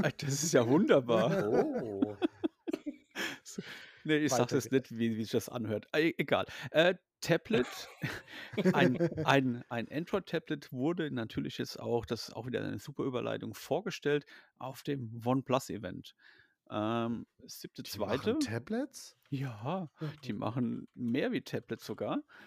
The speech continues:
Speaker 1: Und, ähm, ja, also es wurde nicht nur das OnePlus elf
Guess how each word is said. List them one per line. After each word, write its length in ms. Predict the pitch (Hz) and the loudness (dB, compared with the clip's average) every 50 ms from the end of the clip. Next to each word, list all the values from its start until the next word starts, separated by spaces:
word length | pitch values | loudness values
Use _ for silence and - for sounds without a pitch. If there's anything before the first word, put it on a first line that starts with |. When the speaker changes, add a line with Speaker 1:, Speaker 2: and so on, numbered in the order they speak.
| - - _ - | -20 -20 _ -20
Speaker 1:
Und, 680 | - - - 135 123 127 127 131 135 135 139 135 156 - | -18 -8 -2 0 2 2 4 4 2 2 0 -4 -4 -2
ähm, 320 | - 127 131 127 131 131 - _ _ _ _ _ _ _ _ _ _ _ _ _ _ _ | 0 2 2 2 2 0 -2 _ _ _ _ _ _ _ _ _ _ _ _ _ _ _
ja, 280 | - 131 170 233 190 - - | 0 2 2 2 0 0 -2
also 240 | 135 123 120 123 - - | -2 0 0 0 -2 -4
es 180 | 139 - - | -10 -8 -2
wurde 260 | 143 147 151 151 147 - | -2 -2 0 -2 -4 -6
nicht 320 | 123 127 143 151 - - | -6 -6 -6 -6 -6 -6
nur 80 | 165 156 | -6 -4
das 220 | 139 127 - - | -4 -4 -6 -6
OnePlus 320 | 123 139 135 - 120 - | -8 -6 -4 -4 -6 -6
elf 520 | - - 113 117 123 147 190 - - - | -8 -12 -8 -4 -4 -4 -4 -4 -8 -14